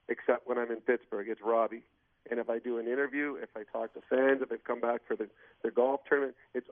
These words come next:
always Robbie, and that's how I'll always be known in Pittsburgh. So, uh,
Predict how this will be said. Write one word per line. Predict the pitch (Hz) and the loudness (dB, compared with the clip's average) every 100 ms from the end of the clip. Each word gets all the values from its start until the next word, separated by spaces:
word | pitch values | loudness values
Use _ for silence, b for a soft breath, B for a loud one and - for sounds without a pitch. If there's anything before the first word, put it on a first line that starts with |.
| - | 2
always | 117 127 127 113 | 6 8 6 4
Robbie, | 117 117 110 117 - | 2 2 0 -6 -4
and | 120 | 0
that's | 120 | 2
how | 123 113 | 4 2
I'll | 113 | 4
always | 123 127 117 | 2 0 -6
be | 123 | -2
known | 117 117 | 0 0
in | 113 | -2
Pittsburgh. | - 120 - - 110 - - | -2 -4 -4 -6 -6 -6 2
So, | 113 113 _ b b b - | 2 2 _ b b b 0
uh, | 123 127 127 127 127 | 2 2 0 -2 -4